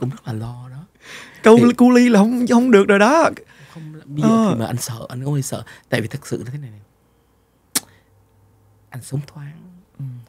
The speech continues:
Speaker 1: Và anh, um, anh sống thoáng với thứ hai là anh, uh, anh không giống như người ta là dành dụm, tiết kiệm hết tất cả mọi thứ.
Speaker 2: Ừ.
Speaker 1: Anh, anh sống khoáng á, ờ, bản thân anh cũng sống khoáng, mà đối với xung quanh anh cũng khoáng luôn, anh hiểu
Speaker 2: Dạ.
Speaker 1: không?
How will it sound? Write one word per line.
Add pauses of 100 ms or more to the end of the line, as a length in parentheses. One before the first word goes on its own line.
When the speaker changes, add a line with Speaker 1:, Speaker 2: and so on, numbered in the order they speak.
Speaker 1:
Và
anh, (120)
um, (960)
anh
sống
thoáng
với
thứ
hai
là
anh, (140)
uh, (400)
anh
không
giống
như
người
ta
là
dành
dụm, (180)
tiết
kiệm
hết
tất
cả
mọi
thứ. (160)
Speaker 2:
Ừ. (440)
Speaker 1:
Anh,
anh
sống
khoáng
á, (360)
ờ, (220)
bản
thân
anh
cũng (240)
sống
khoáng,
mà
đối
với
xung
quanh
anh
cũng
khoáng
luôn,
anh
hiểu
Speaker 2:
Dạ.
Speaker 1:
không?